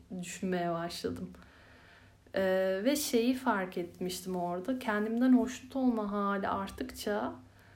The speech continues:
herkes ve çevremdeki her şey de gittikçe güzelleşmeye başladı. Yani o, ım, şapur şupur yemek yiyen, işte kızıl saçlı çocuk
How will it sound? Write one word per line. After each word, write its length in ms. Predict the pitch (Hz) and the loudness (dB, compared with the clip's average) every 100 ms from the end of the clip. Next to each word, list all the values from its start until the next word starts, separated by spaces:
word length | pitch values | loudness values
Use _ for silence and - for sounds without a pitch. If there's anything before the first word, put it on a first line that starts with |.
| - - | -20 -4
herkes 720 | 220 247 262 - 240 240 226 | 4 4 4 2 -2 0 -2
ve 280 | 220 220 | -2 -2
çevremdeki 720 | - 214 208 214 214 220 214 | -4 -2 0 0 0 -4 -6
her 280 | - 247 254 | -4 2 4
şey 320 | 254 240 214 | 2 2 0
de 60 | 254 | 0
gittikçe 500 | 220 208 - - 247 | -2 -4 -6 -4 -2
güzelleşmeye 880 | 208 202 196 190 185 185 196 185 175 | -2 0 0 0 -4 -4 -6 -4 -4
başladı. 480 | 160 170 - 175 196 | -4 -6 -8 -4 -2
Yani 400 | 196 196 202 202 | 0 0 0 0
o, 340 | 208 214 214 - - - - - - - - | 2 0 -4 -16 -20 -20 -20 -20 -20 -18 -2
ım, 520 | 202 196 196 190 185 - - - - - - | 2 2 0 -4 -6 -10 -14 -20 -20 -20 -12
şapur 340 | - 220 247 | -4 -2 0
şupur 320 | 247 - 233 214 | -2 -2 -4 -2
yemek 420 | 202 214 220 220 | -2 -2 -4 -2
yiyen, 420 | 214 208 208 214 | 0 0 0 -4
işte 260 | 208 - 214 | -8 -6 -6
kızıl 240 | 220 208 | -4 -4
saçlı 560 | 214 - 208 196 - 208 | -6 -6 -6 -6 -8 -10
çocuk 640 | - 202 185 - - - | -6 -6 -6 -10 -12 -18